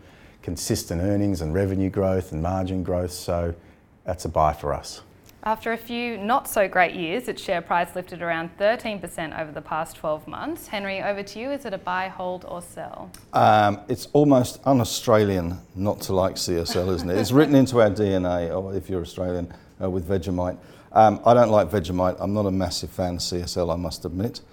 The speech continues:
Speaker 3: Um, it, I'm being un-Australian here, but,
Speaker 2: <laughs>
Speaker 3: um, for me it's a hold. I mean, it obviously is a high quality business. The, the question mark for me is the, the big acquisition of Vifor. You know, that was, that was a company maker, a diversification, just not hundred percent behind that one.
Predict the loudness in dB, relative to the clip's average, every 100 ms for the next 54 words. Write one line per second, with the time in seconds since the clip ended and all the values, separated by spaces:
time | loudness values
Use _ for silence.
0 | -20 -16 -8 -6 -4 -6 -6 -4 -4 -2
1 | -2 -2 -4 -6 -6 -4 -4 -4 -4 -2
2 | 2 0 0 -4 -4 4 6 6 2 -8
3 | 2 8 8 8 4 6 10 10 10 8
4 | 6 2 4 4 4 2 2 2 0 2
5 | 2 0 2 0 0 -4 -4 -4 -2 4
6 | 4 4 6 6 6 2 2 2 0 -8
7 | -20 -4 2 2 4 2 2 -2 4 4
8 | 4 0 -2 -4 -4 -4 -8 -4 -2 -2
9 | -4 -8 -8 -10 -18 _ -10 -4 2 2
10 | 0 -4 -2 -2 -2 -6 -6 -6 -4 -2
11 | 0 0 2 2 2 0 0 -2 -2 0
12 | 2 2 2 -2 -10 -2 -2 -2 -6 -10
13 | -12 -20 -20 -20 -20 -20 _ _ -12 -8
14 | -2 -2 -2 -6 -4 -4 -8 -8 -6 -6
15 | -6 -6 -6 -6 -10 -12